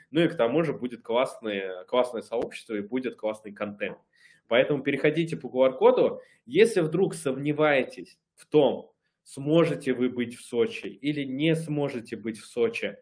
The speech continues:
купите хотя бы онлайн-билет. То есть это онлайн-участие на этом мероприятии. Там будет профессиональная съемка, онлайн-трансляция, такая там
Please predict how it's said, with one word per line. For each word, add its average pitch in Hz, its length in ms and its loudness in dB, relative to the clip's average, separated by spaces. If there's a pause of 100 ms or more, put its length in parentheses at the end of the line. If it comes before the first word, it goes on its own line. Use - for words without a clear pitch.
(380)
купите 170 520 2
хотя 147 420 2
бы 160 120 4
онлайн-билет. 123 1000 -2 (280)
То 113 80 -10
есть - 140 -14
это 156 260 2
онлайн-участие 151 1300 2
на 117 100 -4
этом 131 240 -4
мероприятии. 113 520 -2
Там 127 200 -8
будет 147 320 0
профессиональная 143 800 -2
съемка, 120 840 -4 (300)
онлайн-трансляция, 131 1500 0
такая 90 380 -12
там - 140 -20